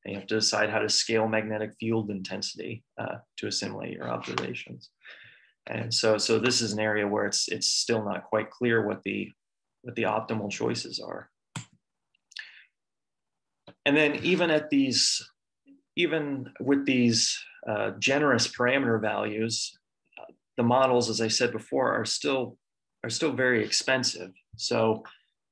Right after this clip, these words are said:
this is, this plot's trying to show the number of floating point operations you'd need for, uh, a simulation over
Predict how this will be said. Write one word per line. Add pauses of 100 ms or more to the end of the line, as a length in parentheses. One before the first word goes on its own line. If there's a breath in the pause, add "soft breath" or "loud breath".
this
is,
this
plot's
trying
to
show
the
number
of
floating
point
operations
you'd
need (760 soft breath)
for,
uh, (380)
a
simulation
over